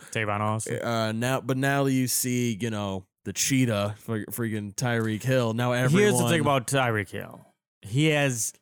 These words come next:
Speaker 1: amazing vertical ability.
Speaker 2: And he's big.
Speaker 1: He actually runs excellent routes.
Speaker 2: Yeah. He's not only
Speaker 1: And, and
Speaker 2: fast,
Speaker 1: fast, but he's quick.
Speaker 2: he's qui-, thank you.
Speaker 1: Quick
Speaker 2: Thank
Speaker 1: twitched.
Speaker 2: you. Quick twitch.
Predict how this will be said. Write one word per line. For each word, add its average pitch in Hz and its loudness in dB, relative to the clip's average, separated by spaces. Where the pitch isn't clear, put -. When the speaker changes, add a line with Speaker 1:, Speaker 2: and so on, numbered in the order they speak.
Speaker 1:
amazing 135 0
vertical 110 -2
ability. 90 -6
Speaker 2:
And 139 -2
he's 131 -2
big. 90 -2
Speaker 1:
He 127 -4
actually 127 -2
runs 113 0
excellent 123 -2
routes. 107 -2
Speaker 2:
Yeah. 143 2
He's 160 0
not 165 4
only 180 4
Speaker 1:
And, 139 2
and 127 2
Speaker 2:
fast, 151 2
Speaker 1:
fast, 135 2
but 127 0
he's 110 -6
quick. - -4
Speaker 2:
he's 127 2
qui-, - -2
thank 139 0
you. 104 -2
Speaker 1:
Quick 143 0
Speaker 2:
Thank 135 2
Speaker 1:
twitched. 101 -4
Speaker 2:
you. - -6
Quick 151 0
twitch. - -4